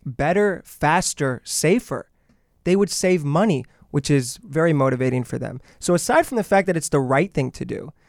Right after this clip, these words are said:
that they should do it, that it would make the country and the world a better place,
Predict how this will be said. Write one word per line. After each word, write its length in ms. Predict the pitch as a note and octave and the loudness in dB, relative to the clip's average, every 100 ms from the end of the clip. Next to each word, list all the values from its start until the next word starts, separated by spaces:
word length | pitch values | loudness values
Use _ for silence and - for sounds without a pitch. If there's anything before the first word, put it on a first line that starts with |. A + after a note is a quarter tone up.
| _ - | _ -2
that 160 | D3 | 2
they 120 | C3+ | 2
should 380 | B2 - D#3 F#3 | 0 0 2 2
do 160 | C3 A2+ | 0 -4
it, 160 | - _ _ _ | -8 _ _ _
that 140 | C#3+ C#3 | 0 2
it 100 | C#3 | 0
would 140 | C3+ | 0
make 220 | C#3 E3 | 2 2
the 100 | C3+ | -2
country 600 | - - A3 - C3 A#2+ | -2 0 2 0 -2 -2
and 160 | - C#3 | 0 2
the 80 | C3 | 2
world 340 | B2+ E3 C4+ | 0 0 2
a 40 | D3+ | 0
better 240 | C3+ A#2+ | -2 -4
place, 440 | - B2 A2 - | -4 -4 -4 -8